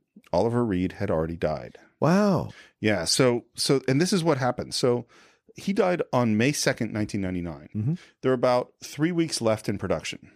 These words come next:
Speaker 1: And, of course, the first thing that happens is just shock.
Speaker 2: Yeah, of course.
Speaker 1: Just total shock. And he had become really close, and they had all, you know, his performance was so
Speaker 2: Sure.
Speaker 1: incredible. It's so much history there.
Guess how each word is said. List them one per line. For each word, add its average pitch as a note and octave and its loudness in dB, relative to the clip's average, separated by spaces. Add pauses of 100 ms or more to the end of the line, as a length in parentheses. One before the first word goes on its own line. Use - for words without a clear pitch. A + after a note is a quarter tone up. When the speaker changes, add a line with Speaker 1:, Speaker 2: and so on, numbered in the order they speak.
(880)
Speaker 1:
And, B2 4
of C3+ 0
course, D3+ 2
the D#3 2
first - 0
thing B2+ 2
that G2 -2
happens F#2 -2
is F#2+ -4
just - -2
shock. - -2
Speaker 2:
Yeah, D3 -6
of - -18
course. - -14
Speaker 1:
Just - -2
total F#3 0
shock. E2+ -2 (320)
And A#2+ 0
he F3 0
had C#3 -2
become D#3+ -2
really F#3 -2
close, - -2
and C#3+ -2
they C#3+ 2
had C#3+ 0
all, B2+ 0
you A#2+ 0
know, A2+ 0
his F2+ -4
performance D3+ -4
was G2+ -6
so - 0
Speaker 2:
Sure. C#3 0
Speaker 1:
incredible. A2+ -2 (260)
It's G#2 -8
so D#3 0
much D#3+ -6
history A#2 -4
there. F#2 -2